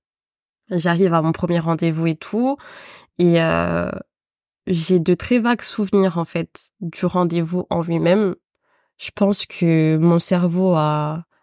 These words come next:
a delayed tout, tout ça parce que j'ai très, très peu de souvenirs,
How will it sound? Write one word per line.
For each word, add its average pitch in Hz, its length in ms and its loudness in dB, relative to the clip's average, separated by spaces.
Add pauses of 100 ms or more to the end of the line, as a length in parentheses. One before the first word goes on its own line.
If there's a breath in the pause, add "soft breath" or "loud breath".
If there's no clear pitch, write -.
(120)
a 165 120 0
delayed 190 480 0 (640)
tout, 170 840 2
tout - 160 0
ça 233 200 -2
parce 185 180 0
que - 140 0
j'ai 160 280 0
très, 240 300 -2
très 202 220 -2
peu 175 140 -2
de - 80 -6
souvenirs, 165 500 -2